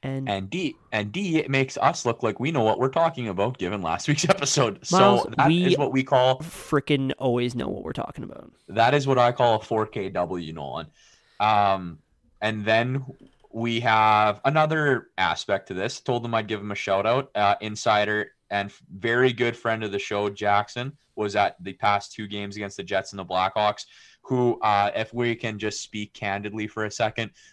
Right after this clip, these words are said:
Speaker 2: got to witness two absolute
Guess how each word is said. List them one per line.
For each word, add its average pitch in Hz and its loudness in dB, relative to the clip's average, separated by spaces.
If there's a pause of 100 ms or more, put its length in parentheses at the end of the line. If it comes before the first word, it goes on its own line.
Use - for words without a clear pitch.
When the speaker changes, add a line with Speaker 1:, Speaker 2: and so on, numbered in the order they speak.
(100)
Speaker 2:
got 120 2
to 120 0
witness 104 -4
two 110 -8 (160)
absolute 110 -2